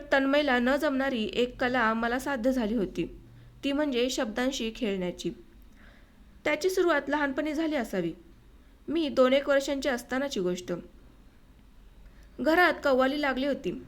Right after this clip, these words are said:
"आज क्यों हमसे पर्दा है." मी दुडुदुडू धावत पप्पांकडे गेले आणि माझ्या मोडक्या तोडक्या भाषेत त्यांना म्हणाले, "पप्पा, बघा तो माणूस चुकला, पडदा म्हणायला पाहिजे ना, तो पर्दा म्हणतोय बघा."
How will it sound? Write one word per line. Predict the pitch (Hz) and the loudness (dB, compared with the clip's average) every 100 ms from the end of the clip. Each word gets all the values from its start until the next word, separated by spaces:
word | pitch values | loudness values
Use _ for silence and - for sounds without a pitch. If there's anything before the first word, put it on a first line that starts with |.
| - - - - | -16 -18 -12 2
"आज | 269 330 - | 2 2 0
क्यों | 349 339 | 0 0
हमसे | 285 330 277 | 0 0 0
पर्दा | 277 262 208 254 | 0 -2 0 -2
है." | 302 - - - - - - - | -2 -6 -12 -20 -20 -20 -20 -10
मी | 240 320 | -4 -2
दुडुदुडू | 254 285 285 311 330 | -2 -2 -2 -2 -2
धावत | 302 302 269 | 0 2 0
पप्पांकडे | 269 262 277 330 359 | 0 -4 -4 -2 -4
गेले | 247 202 175 - - - - - - | -2 0 -2 -4 -18 -20 -20 -14 -2
आणि | 226 262 262 | 2 2 0
माझ्या | - 247 240 311 233 - | 0 0 0 0 0 -2
मोडक्या | 240 262 262 370 | 2 4 2 -2
तोडक्या | 349 269 277 | -2 0 0
भाषेत | 302 302 247 240 | -2 -4 -4 -4
त्यांना | 269 262 | -2 -2
म्हणाले, | 285 269 185 165 - - - - - - - - | -2 -4 -4 -8 -12 -20 -20 -20 -20 -20 -20 -4
"पप्पा, | 262 269 370 359 359 - - - - | -2 2 4 4 2 -12 -20 -14 0
बघा | 262 285 359 | 2 4 2
तो | 381 | 2
माणूस | 359 330 339 | 2 2 0
चुकला, | 311 - 302 254 - - - - - - - - - | -6 -4 -2 -2 -6 -20 -20 -20 -20 -20 -20 -10 2
पडदा | 294 277 330 | 2 4 2
म्हणायला | 359 330 320 | 2 2 0
पाहिजे | 330 320 262 | 0 0 2
ना, | 269 262 269 - - - - _ - | 0 0 -2 -10 -20 -20 -20 _ -4
तो | |
पर्दा | 359 359 302 311 | 2 2 4 2
म्हणतोय | 330 349 - 320 247 | 2 0 2 2 2
बघा." | 262 262 277 320 | -2 -2 2 0